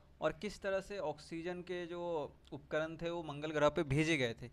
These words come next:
शायद आपने सुना भी नहीं होगा कि मंगल ग्रह पे अभी कोई ऑक्सीजन बनाने के लिए भी उपकरण गया, तो किस तरह से गया, ये सारी चीज़ें हम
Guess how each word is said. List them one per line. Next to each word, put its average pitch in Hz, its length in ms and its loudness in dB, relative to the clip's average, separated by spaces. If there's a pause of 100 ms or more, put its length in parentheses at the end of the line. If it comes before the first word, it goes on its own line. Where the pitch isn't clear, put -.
(760)
शायद 180 180 4
आपने 170 260 4
सुना 151 260 4
भी 170 120 2
नहीं 175 140 -4
होगा 175 200 0
कि 175 120 -4
मंगल 156 260 -6
ग्रह 156 180 2
पे 160 260 -2
अभी 156 280 -2
कोई 160 280 -4
ऑक्सीजन 165 480 6
बनाने 160 320 0
के 165 60 -8
लिए 165 100 -2
भी 165 60 0
उपकरण 151 480 -4
गया, 147 160 0
तो 160 120 -6
किस - 320 -6
तरह 220 160 0
से 196 120 -2
गया, 196 120 0
ये 196 80 -2
सारी 165 240 -2
चीज़ें 165 280 -4
हम 170 220 -6